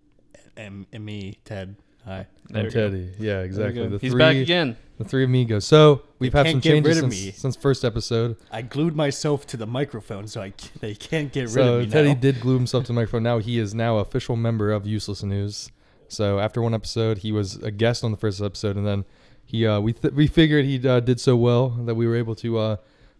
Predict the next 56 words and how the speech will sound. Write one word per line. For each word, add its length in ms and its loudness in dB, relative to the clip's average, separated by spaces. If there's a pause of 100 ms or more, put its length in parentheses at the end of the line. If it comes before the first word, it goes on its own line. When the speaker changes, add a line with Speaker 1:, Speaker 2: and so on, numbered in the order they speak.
(260)
Speaker 3:
we 140 -2
got 240 0
tens 240 0
of 80 -2
views, 340 -4
so 400 -8
we 140 2
were 80 2
able 160 0
to 60 -4
get 140 0
him 220 0
into 280 -2
the, 200 -2
uh, 140 -2
second 300 -6
episode. 320 -8
So 100 -6
now 140 0
he 180 -4
is 140 -2
a 60 -4
permanent 360 -2
member 480 -2
Speaker 1:
I 60 -14
really 240 -8
Speaker 3:
of 60 -8
Speaker 1:
brought 200 -2
the 80 -4
Speaker 3:
Useless 180 -2
Speaker 1:
raw, 80 0
Speaker 3:
News. 220 -6
Speaker 1:
raw 380 -4
emotional 680 -10
side 420 -16
to 80 -18
the 120 -16
news. 640 -10
Speaker 3:
He 100 4
was, 320 4 (100)
Speaker 1:
<laughs> 100 -14
Speaker 3:
I 120 -2
mean, 160 -2
it 60 0
was 160 -2
quite, 320 -6
it 60 -10
was 120 -6
amazing. 440 -8 (140)
So 180 -2
here's 180 4
how 140 6
this 120 -2
is 120 -6
gonna 160 -2
go. 180 -2